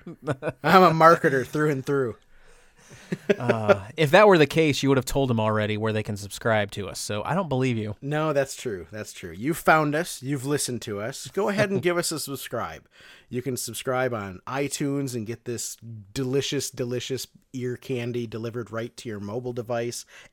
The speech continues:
Speaker 2: Every other week, we release on Mondays. Um, and, or you can subscribe to us on Google Play or Stitcher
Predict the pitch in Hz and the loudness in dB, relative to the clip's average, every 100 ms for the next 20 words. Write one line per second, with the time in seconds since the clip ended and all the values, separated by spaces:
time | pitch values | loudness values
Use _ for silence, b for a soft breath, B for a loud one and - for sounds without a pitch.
0 | - 175 151 147 127 120 110 95 98 117 | -4 -4 -2 -2 0 -2 -4 -8 -8 -12
1 | - - 107 104 98 98 101 104 - 92 | -12 -16 -12 -12 -12 -12 -12 -10 -10 -10
2 | 87 92 131 139 135 135 131 - B B | -10 -6 -4 0 0 0 -2 -8 B B
3 | B - 98 95 92 92 92 92 - 123 | B -12 -10 -8 -10 -10 -12 -14 -12 -6
4 | 139 151 151 139 131 - 156 180 175 175 | -4 -4 -4 -8 -12 -4 -2 0 0 -2
5 | 156 - 143 - 151 160 165 160 165 156 | -2 -6 -4 0 0 0 -4 -2 -2 -4
6 | 156 - 127 143 156 147 - 147 156 95 | -6 -10 -2 -2 0 -6 -6 -6 -6 -8
7 | 95 _ 123 123 - - 160 - 107 - | -10 _ -6 -4 -4 -4 -4 -2 -4 -6